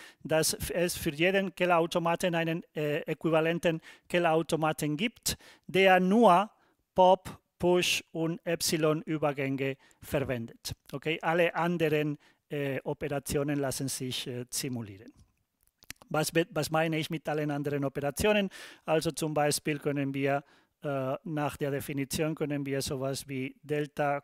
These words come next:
Q A Z gleich,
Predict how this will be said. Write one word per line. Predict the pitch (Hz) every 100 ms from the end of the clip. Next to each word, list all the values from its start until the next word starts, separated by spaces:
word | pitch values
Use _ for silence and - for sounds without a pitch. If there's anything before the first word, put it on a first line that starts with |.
| _
Q | - 139 135 139 _ _ _ _ _
A | 151 143 135 143 _ _ -
Z | - 156 147 - - - _ _ _ _ _ _
gleich, | 156 151 143 135 131 -